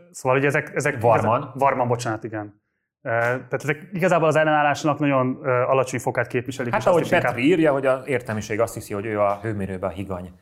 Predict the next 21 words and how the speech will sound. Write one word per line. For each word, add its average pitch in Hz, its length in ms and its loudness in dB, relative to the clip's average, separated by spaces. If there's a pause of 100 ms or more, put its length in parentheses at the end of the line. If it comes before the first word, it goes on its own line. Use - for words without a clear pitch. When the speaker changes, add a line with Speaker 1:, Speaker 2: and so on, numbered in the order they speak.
(240)
Speaker 1:
Igen. 110 400 -8 (300)
Speaker 2:
Hogy 92 140 -14
milyen 98 180 -2
fontosak 92 440 -8
vagyunk, 92 280 -4
hát 101 100 -4
nem, 90 180 -10
nem 87 200 -16
annyira 85 200 -16
fontosak. - 260 -4
Speaker 1:
Egy - 40 -2
ellenálló 131 420 -2
van 127 180 0
Speaker 2:
Az 101 80 -2
Speaker 1:
viszont. 107 180 -4
Speaker 2:
értelmiségi. 101 460 -10 (260)
Speaker 1:
Egy 139 160 -6
ellenálló 123 260 0
van 123 120 -2
a 117 60 -2
kötetben. 113 600 -8